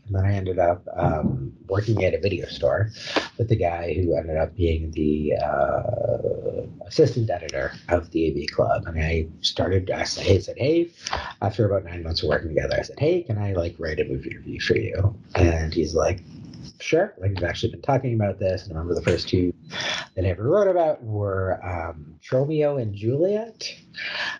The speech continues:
which was Troma's, uh, version of Romeo and Juliet, written by a young, uh, maverick of the silver screen named James Gunn. Uh, that was first big thing, and then a movie called Seconds.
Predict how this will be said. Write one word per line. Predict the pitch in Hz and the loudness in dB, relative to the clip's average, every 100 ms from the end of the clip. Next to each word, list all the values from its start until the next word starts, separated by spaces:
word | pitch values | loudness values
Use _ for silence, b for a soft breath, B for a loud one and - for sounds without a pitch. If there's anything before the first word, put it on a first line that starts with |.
| - | 0
which | 123 113 | 2 2
was | 120 110 120 | 2 0 0
Troma's, | - 123 127 120 120 117 113 | 2 2 2 0 -2 0 0
uh, | 110 101 | 0 -2
version | 98 110 107 101 92 | 2 2 2 0 -2
of | 85 90 87 | -2 -2 -2
Romeo | 110 160 165 | -2 0 0
and | 160 | 0
Juliet, | 143 147 147 135 135 | 2 2 4 2 0
written | 143 - 104 | -4 -4 -4
by | 90 87 92 | 0 2 4
a | 90 90 90 92 110 | 2 0 -4 -4 -2
young, | 165 170 180 185 185 | 2 2 2 -2 -4
uh, | 175 - 113 104 98 | -4 0 4 4 2
maverick | 98 147 160 175 180 - - 117 | -2 0 2 2 0 -2 -2 0
of | 113 | 0
the | 107 | -2
silver | 104 113 107 | 0 2 2
screen | 104 104 104 | -2 0 0
named | 98 87 - | 0 -6 -2
James | 104 107 107 | 0 2 0
Gunn. | 95 87 110 156 190 - B B B B B - | -2 0 2 0 -2 -14 B B B B B 0
Uh, | 104 101 95 | 2 2 0
that | 98 | 0
was | 98 | -2
first | 92 92 - | 0 -2 0
big | 95 87 | 0 0
thing, | - 87 85 85 | 2 2 2 0
and | 80 | -2
then | 85 | -2
a | 85 | 0
movie | 82 | 2
called | 87 87 80 | 4 4 0
Seconds. | - - 80 - - - 101 - - | 2 2 4 4 2 0 -2 -2 -10